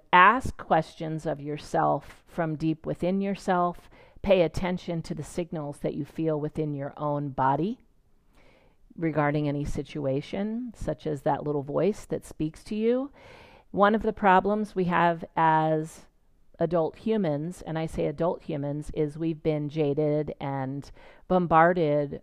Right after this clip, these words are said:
by the external world. So a lot of what we're taught is to not listen to that little voice, that maybe that little voice is deceiving us.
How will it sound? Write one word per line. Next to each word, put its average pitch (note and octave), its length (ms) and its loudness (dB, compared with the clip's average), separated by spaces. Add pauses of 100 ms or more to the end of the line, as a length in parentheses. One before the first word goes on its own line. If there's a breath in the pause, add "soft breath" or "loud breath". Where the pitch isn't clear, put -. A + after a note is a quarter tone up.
by D3 680 0 (120)
the D#3 180 0
external D#3+ 600 -6
world. D3+ 500 -2
So D3 560 -2 (380 loud breath)
a F3 60 0
lot F#3 280 6
of F3 180 0 (100)
what E3+ 340 2
we're D#3+ 100 -4
taught A3 600 0
is E3 240 -6
to - 160 -12
not D3+ 240 -4
listen G3+ 320 -2
to D#3+ 140 -6
that D3+ 200 -4
little C#3+ 180 -6
voice, C#3+ 460 -8
that - 140 -6
maybe D3+ 300 -4
that D3+ 180 -4
little D3+ 180 -4
voice D3 380 -4
is C#3+ 100 -10
deceiving D3+ 800 -8
us. - 540 -10